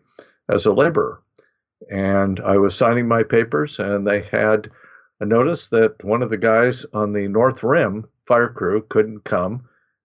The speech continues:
and they were anxious to fill the position. So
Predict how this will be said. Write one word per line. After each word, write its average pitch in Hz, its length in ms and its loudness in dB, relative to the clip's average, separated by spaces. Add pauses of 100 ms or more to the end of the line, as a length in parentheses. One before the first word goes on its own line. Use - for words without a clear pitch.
(160)
and 104 280 -6
they 107 100 2
were 110 120 2
anxious 117 340 -2
to 120 120 -6
fill 127 240 4
the 127 80 0
position. 123 640 -2
So 107 420 2